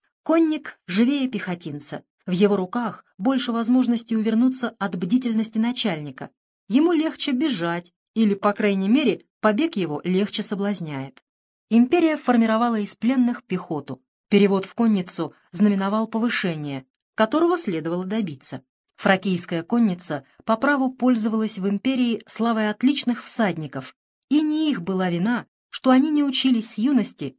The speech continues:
тянуть тетиву, определять на глаз расстояние, принимать во внимание ветер, собственное движение и перемещение цели.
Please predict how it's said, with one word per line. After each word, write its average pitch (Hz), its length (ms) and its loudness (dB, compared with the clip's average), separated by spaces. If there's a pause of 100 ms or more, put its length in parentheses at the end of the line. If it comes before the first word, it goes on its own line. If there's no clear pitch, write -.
тянуть 262 400 4
тетиву, 185 680 0
определять 208 600 2
на 196 140 2
глаз 220 440 -2
расстояние, 165 840 -4 (280)
принимать 277 440 4
во 175 80 -2
внимание 180 520 0
ветер, 180 580 -2 (220)
собственное 156 680 -2
движение 196 760 0 (220)
и 320 100 0
перемещение 170 720 0
цели. 147 460 -8